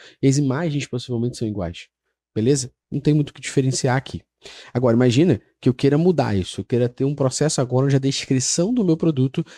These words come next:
vai ser feita de forma diferente, mas com base naquilo que a indústria me mandou. Então, uma coisa é ficha técnica, outra coisa é descrição de produto. A descrição do produto, eu estou tentando, através de uma comunicação persuasiva,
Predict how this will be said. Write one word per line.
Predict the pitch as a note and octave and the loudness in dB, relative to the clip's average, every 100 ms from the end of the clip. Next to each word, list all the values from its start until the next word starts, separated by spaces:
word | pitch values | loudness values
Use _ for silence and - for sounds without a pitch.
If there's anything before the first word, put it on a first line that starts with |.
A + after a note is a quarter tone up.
| - | -8
vai | C3+ | -4
ser | C3 D3+ | -2 -2
feita | D3 D#3+ F#3 | -2 -4 -4
de | C#3+ | -8
forma | - C#3+ D#3 | -4 -2 0
diferente, | D#3 G#3 - C3 D#3 | -2 -4 -2 -2 -2
mas | D#3+ | -4
com | - G3+ | -2 -2
base | F#3 D3+ C#3 C#3 D#3+ - - | 0 0 0 -2 -4 -6 -8
naquilo | D#3+ D#3 D#3 | -4 0 0
que | D#3+ | 0
a | |
indústria | D#3 D#3 - | 0 0 -2
me | A2+ | -2
mandou. | G#2+ G2 F2+ _ _ - | -2 -4 -10 _ _ -12
Então, | A#2+ C3+ | -4 0
uma | C#3+ | 0
coisa | C3+ F3+ | 0 -2
é | F#3+ | -4
ficha | - - - | -6 -8 -8
técnica, | - F#2 B2 C#3 D#4 _ _ - | -8 -6 -4 -4 -6 _ _ -12
outra | B2 B2 | -6 -2
coisa | C#3+ D#3 | -2 -2
é | |
descrição | E3 - F3+ - F3+ E3 | -4 -6 -8 -2 0 2
de | A2+ | 0
produto. | A2 G2 F#2 _ _ _ | -8 -8 -12 _ _ _
A | G2 | -4
descrição | A2 - D#3 - G#2 | -2 -2 -6 -6 -6
do | A2 | -4
produto, | - D#3+ C#3 - C#4 - - | 0 2 2 0 -4 -6 -4
eu | D3 | 2
estou | D3+ - - D#3 G#3 - | 2 0 0 0 0 -2
tentando, | F3+ F#3 - A#2+ A#2+ E3+ - _ - | 0 0 0 2 2 0 -4 _ -4
através | B2+ A#2+ A2+ | 2 2 2
de | |
uma | A#2+ G#2+ F#2+ | 0 -2 -6
comunicação | - A2 A2 - G#2+ - F#2 - | -10 -6 -6 -6 -6 -6 -8 -4
persuasiva, | A#2 A2 - E2+ A#2+ F#2+ G2 B2+ | -4 -4 -8 -8 -8 -6 -4 -4